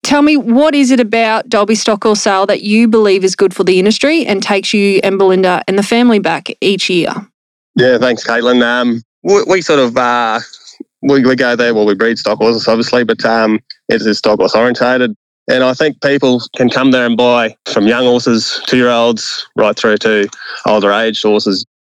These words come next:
Speaker 2: It's sort of a good place for, to get a competition horse or a work horse. Uh, sort of, it opens up for everyone.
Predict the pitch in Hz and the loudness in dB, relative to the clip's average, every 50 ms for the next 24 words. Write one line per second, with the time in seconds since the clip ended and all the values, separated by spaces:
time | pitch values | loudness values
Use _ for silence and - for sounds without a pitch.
0 | _ _ _ - - - - - - 95 92 92 85 - - 107 95 - - 104 | _ _ _ -12 -8 -8 -4 -2 -2 0 2 0 0 0 -2 -4 -2 0 -2 -2
1 | 107 107 - - 95 95 92 - - - _ _ _ _ _ _ _ _ - - | -2 -2 -2 0 0 0 0 0 -4 -12 _ _ _ _ _ _ _ _ -4 -2
2 | - - - - 117 113 110 - 117 120 - 117 117 120 120 120 - - - 92 | -2 -2 -2 -2 -2 -2 0 0 -2 0 0 2 2 2 2 2 0 0 0 2
3 | 95 107 113 113 110 - 113 110 110 - - - - - - - - - - - | 2 2 2 2 0 2 2 2 2 0 -4 -10 -16 -18 -18 -16 -16 -16 -18 -8
4 | - - 92 92 90 87 87 - - 98 95 95 - - - - - - - - | -4 -2 0 0 0 0 -2 -2 0 0 0 0 0 -4 -8 -10 -10 -10 -10 -10
5 | - - - - - - 101 101 101 104 98 101 101 104 - - 107 113 107 104 | -10 -10 -10 -6 -4 -2 -2 0 0 0 0 0 -2 -2 -2 -2 -2 0 0 0
6 | 92 95 | -2 -2